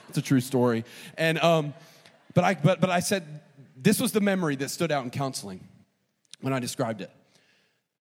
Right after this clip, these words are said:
I remember the cheers of the audience and how special I felt, but I specifically remember rounding third base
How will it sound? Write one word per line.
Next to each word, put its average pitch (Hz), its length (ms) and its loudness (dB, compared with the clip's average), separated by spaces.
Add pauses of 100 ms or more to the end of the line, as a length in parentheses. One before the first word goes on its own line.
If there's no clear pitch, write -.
(640)
I 110 100 -14
remember 135 260 -2
the 190 100 -2
cheers 170 400 -4
of 170 100 -4
the 170 80 -4
audience 113 520 -6
and 113 80 -14
how 117 80 -6
special 113 440 -8
I 92 100 -10
felt, 85 360 -12
but 107 180 -6
I 104 140 -16
specifically 170 680 -6
remember 120 440 -6
rounding 107 480 -8
third 95 300 -10
base - 400 -12